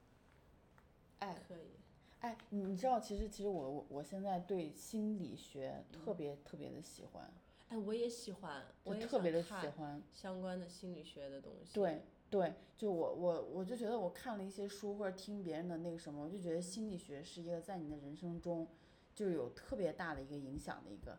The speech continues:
Speaker 2: 嗯。
Speaker 1: 我是觉得我要是，我要是好好越来越深入的学习的话，对我自己会很好的。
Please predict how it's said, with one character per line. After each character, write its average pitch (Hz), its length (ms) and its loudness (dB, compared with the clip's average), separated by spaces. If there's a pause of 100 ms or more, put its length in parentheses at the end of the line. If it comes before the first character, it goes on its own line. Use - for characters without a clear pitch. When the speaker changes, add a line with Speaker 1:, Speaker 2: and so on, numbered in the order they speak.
(140)
Speaker 2:
嗯。 185 100 -8
Speaker 1:
我 175 80 2
是 208 140 0
觉 180 140 8
得 170 180 4
我 151 100 0
要 160 200 2
是， - 240 -8
我 165 120 4
要 165 120 4
是 185 280 0
好 - 160 -10
好 165 220 -2
越 180 160 2
来 151 140 4
越 170 260 4
深 190 220 -4
入 190 120 0
的 151 140 -2
学 143 220 -6
习 147 140 -6
的 147 40 -4
话， 139 240 -6
对 185 80 0
我 135 140 0
自 - 180 -10
己 147 140 -8
会 175 80 -6
很 143 360 -12
好 - 400 -8
的。 - 140 -12